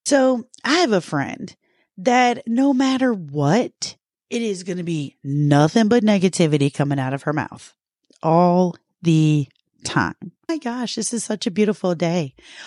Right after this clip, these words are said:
Oh, no, it's not. The sun is shining. I'm gonna get sunburn and oh my gosh, those clouds. Ugh.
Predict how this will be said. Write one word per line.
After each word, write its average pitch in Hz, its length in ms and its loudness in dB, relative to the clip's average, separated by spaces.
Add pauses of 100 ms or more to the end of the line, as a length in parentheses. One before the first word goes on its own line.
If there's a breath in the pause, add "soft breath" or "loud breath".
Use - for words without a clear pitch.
(260 loud breath)
Oh, 269 260 2
no, 196 280 4
it's 285 260 -2
not. 160 380 2
The 185 100 4
sun 185 380 2
is 220 100 4
shining. 185 580 2
I'm 202 100 0
gonna 302 140 2
get 185 180 0
sunburn 160 680 0
and 151 260 -8
oh 196 100 -4
my 170 380 -2
gosh, 151 440 -12
those 185 200 -2
clouds. 156 920 -2
Ugh. 156 880 2